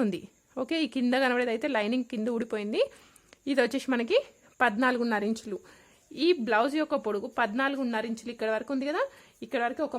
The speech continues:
మార్కింగ్ పెట్టేసుకుందాం. నెక్స్ట్ ఇంకొకటి ఏంటి, పదిహేను ఇంచులకి ఇంకొక మార్కింగ్ పెట్టేసుకుందాం. ఎందుకోసం అంటే పైన ఒక హాఫ్ ఇంచు, ఇక్కడ హాఫ్ ఇంచ్ అనేది మార్జిన్ కోసం తీసుకున్నాను. నెక్స్ట్ అదే విధంగా ఇంకొక ప్లేస్లో కూడా చెక్ చేసుకుందాం. ఎందుకోసం అంటే ఇక్కడ లైన్ అనేది స్ట్రైట్గా ఉండాలి.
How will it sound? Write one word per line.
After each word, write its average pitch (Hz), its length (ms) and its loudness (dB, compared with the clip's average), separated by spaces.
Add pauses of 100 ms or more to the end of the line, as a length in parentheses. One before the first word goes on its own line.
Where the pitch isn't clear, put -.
మార్కింగ్ 214 340 -6
పెట్టేసుకుందాం. 190 480 -10 (440)
నెక్స్ట్ 302 280 -6 (260)
ఇంకొకటి 330 420 -2
ఏంటి, 285 240 -4 (220)
పదిహేను 269 400 -4
ఇంచులకి 254 400 -6
ఇంకొక 262 240 -6 (100)
మార్కింగ్ 233 360 -8
పెట్టేసుకుందాం. 196 460 -8 (180)
ఎందుకోసం 233 480 -4
అంటే 302 120 -6 (140)
పైన 240 240 -6 (100)
ఒక 294 80 -4 (160)
హాఫ్ 226 360 2
ఇంచు, 330 220 -2 (1400)
ఇక్కడ 285 140 0 (140)
హాఫ్ 269 300 4
ఇంచ్ 277 160 -2
అనేది 285 180 -2 (120)
మార్జిన్ 226 380 0
కోసం 302 180 -6 (100)
తీసుకున్నాను. 196 460 -8 (460)
నెక్స్ట్ 320 240 -6
అదే 277 180 -2
విధంగా 277 300 -4
ఇంకొక 294 320 -2
ప్లేస్లో 233 300 -4
కూడా - 140 -2
చెక్ 214 220 -6
చేసుకుందాం. 196 340 -6 (420)
ఎందుకోసం 302 480 -2
అంటే 277 220 -2
ఇక్కడ 277 180 -6 (140)
లైన్ 240 260 -4
అనేది 339 240 -2
స్ట్రైట్గా 269 500 -4
ఉండాలి. 220 200 -6